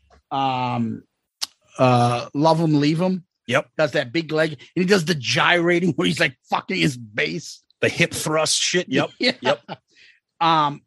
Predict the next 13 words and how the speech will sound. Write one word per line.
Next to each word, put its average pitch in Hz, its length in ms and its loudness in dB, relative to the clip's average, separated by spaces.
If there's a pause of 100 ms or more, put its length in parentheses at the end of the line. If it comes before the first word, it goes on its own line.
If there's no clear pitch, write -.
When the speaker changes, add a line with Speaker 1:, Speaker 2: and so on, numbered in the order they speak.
Speaker 1:
the 170 220 0
other 233 260 6
aspect, 147 600 -6 (160)
musically, 165 880 2 (1400)
Ace's 269 680 4
solo 160 840 0 (120)
is 147 200 -4
fucking - 800 0 (200)
hot - 720 -2
as 143 220 2
hell. 147 460 -2 (340)
Speaker 2:
Yes. 107 160 0
Speaker 1:
Blazing. 190 800 2